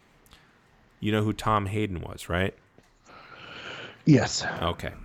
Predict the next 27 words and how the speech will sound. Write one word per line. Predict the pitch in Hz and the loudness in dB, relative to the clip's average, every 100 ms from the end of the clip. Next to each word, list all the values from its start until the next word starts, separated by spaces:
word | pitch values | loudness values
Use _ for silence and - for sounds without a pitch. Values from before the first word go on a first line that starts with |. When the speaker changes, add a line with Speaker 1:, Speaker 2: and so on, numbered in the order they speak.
| - | -16
Speaker 1:
political | - 113 107 107 | -2 0 0 0
activist | 101 104 98 - | 0 -2 -6 -4
of | |
the | 98 | -4
nineteen | 90 87 87 | -4 -6 -4
sixties, | - 120 139 | 0 6 6
Speaker 2:
Yeah. | 110 - | 6 2
Speaker 1:
later | 101 92 87 | 0 0 0
on | 85 | -4
a | |
Speaker 2:
Yeah, | - 120 | 0 0
yeah. | |
Speaker 1:
politician. | 107 110 117 113 - - | 2 0 -4 -8 -12 -20
He | - 151 | -4 -2
said, | 147 101 87 | 0 0 2
Speaker 2:
Yeah. | 117 | 4
Speaker 1:
quote, | 107 92 92 - _ - | 4 4 2 -4 _ -4
"My | 101 117 | 2 4
own | 170 160 | 4 2
radical | 139 143 139 120 | -2 -2 -2 -2
journey | 110 123 123 | 0 -2 -2
began | 95 104 120 | -2 0 0
with | 107 87 | 0 -2
Mad | 101 110 | -4 -4
Magazine." | 107 104 87 76 71 - _ _ _ _ - - - - - | -2 -4 -4 -10 -16 -20 _ _ _ _ -20 -20 -20 -8 -8
<laughs> | - - - - - - - - - - _ - - - | -8 -12 -18 -16 -18 -18 -20 -20 -20 -20 _ -20 -20 0
It's, | 127 - - | 2 2 -8